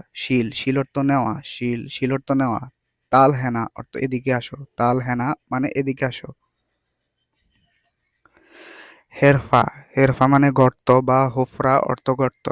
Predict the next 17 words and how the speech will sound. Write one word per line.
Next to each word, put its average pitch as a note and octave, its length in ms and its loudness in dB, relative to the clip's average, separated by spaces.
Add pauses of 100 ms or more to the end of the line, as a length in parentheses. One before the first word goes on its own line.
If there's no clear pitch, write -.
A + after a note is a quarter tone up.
(720)
খুড়াম, D3 380 6
খুড়াম C#3+ 300 0
অর্থ C#3+ 180 -2
ছিদ্র, C3 440 -2 (180)
খুড়াম, B2+ 400 4
খুড়াম C#3 300 6
অর্থ C3+ 180 2
ছিদ্র। C3 420 0 (560)
আলিয়ম, C3 420 8
আলিয়ম C#3 340 6
মানে C#3 260 0
আজকে, C#3 440 -2 (140)
আলিয়ম, B2+ 440 2 (100)
আলিয়ম C3 360 2
মানে C#3 280 2
আজকে। - 420 -6 (440)
বখরা C#3 360 4